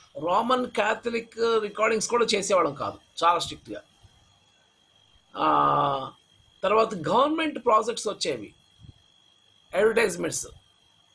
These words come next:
అవి కూడా చేయనిచ్చేవాళ్ళం కాదు. అంటే మాకు అదొక కమిట్మెంట్ పెట్టుకున్నాం, "It's not for business" అనేసి. కేవలం ప్రొటెస్టెంట్ డాక్ట్రిన్‌కి ఎవరైతే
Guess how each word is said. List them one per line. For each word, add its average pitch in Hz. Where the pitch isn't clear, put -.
అవి 208
కూడా 262
చేయనిచ్చేవాళ్ళం 214
కాదు. 165
అంటే 185
మాకు 202
అదొక 156
కమిట్మెంట్ 247
పెట్టుకున్నాం, 151
"It's 151
not 214
for 196
business" 160
అనేసి. 135
కేవలం 214
ప్రొటెస్టెంట్ 262
డాక్ట్రిన్‌కి 233
ఎవరైతే 226